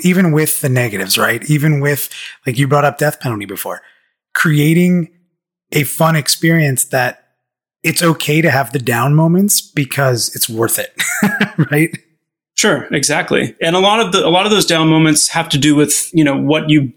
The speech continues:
Speaker 2: put in place to allow players to climb back up there. And that's, you know, death penalties are, again, it's a very big topic because there's a lot that goes into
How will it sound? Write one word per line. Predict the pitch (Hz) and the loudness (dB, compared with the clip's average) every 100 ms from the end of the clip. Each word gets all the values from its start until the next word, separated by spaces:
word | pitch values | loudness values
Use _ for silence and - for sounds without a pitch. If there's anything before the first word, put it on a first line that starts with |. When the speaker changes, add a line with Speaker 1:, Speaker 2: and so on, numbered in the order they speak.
| - | -10
Speaker 2:
put | - 156 | -2 0
in | 143 135 | 0 -2
place | - 139 - | -2 -2 -2
to | - 139 | 0 0
allow | 131 135 | 2 0
players | 131 135 131 127 - | -2 -2 0 -2 0
to | 131 | -2
climb | 123 143 131 120 | -2 -4 0 0
back | 127 123 - | 0 -2 -6
up | 151 151 - _ - | -4 -4 -8 _ -6
there. | 139 135 - 101 | -2 -2 -2 -2
And | 139 | 0
that's, | 139 131 - - - 180 | 0 0 -2 -4 -8 -2
you | 143 | 0
know, | 135 123 - - _ _ _ _ 147 | 0 -4 -6 -14 _ _ _ _ -4
death | 160 156 | -4 0
penalties | 160 151 143 135 | 0 2 2 2
are, | 139 135 - 156 | 0 -2 -2 -4
again, | 139 - 135 151 | -4 -4 -2 -2
it's | - | -2
a | 123 | -2
very | 160 143 | -2 0
big | - - | -2 -2
topic | - 160 143 - | -2 -2 -2 -2
because | 131 139 131 123 - - 151 | -2 0 0 0 -2 -2 -2
there's | 135 | 0
a | 131 | 2
lot | 139 143 139 | 2 2 0
that | |
goes | 131 127 139 | 0 0 2
into | 143 139 143 139 131 127 | 2 2 2 4 4 4